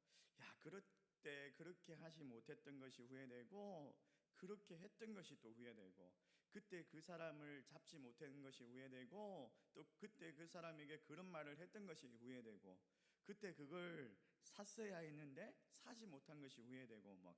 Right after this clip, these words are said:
이러면서 과거를 생각해 보면 아쉽고 후회되는 일들이 참 많은 것 같습니다. 이게 이런 생각도 하고 저런 생각도 하고, 누구나 이 과거에 대한 아쉬움이 있죠.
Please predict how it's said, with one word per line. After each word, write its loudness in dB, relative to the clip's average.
이러면서 2
과거를 2
생각해 0
보면 0
아쉽고 0
후회되는 0
일들이 -2
참 -2
많은 -2
것 2
같습니다. -6
이게 4
이런 4
생각도 0
하고 2
저런 0
생각도 0
하고, -2
누구나 0
이 2
과거에 -4
대한 -2
아쉬움이 0
있죠. -10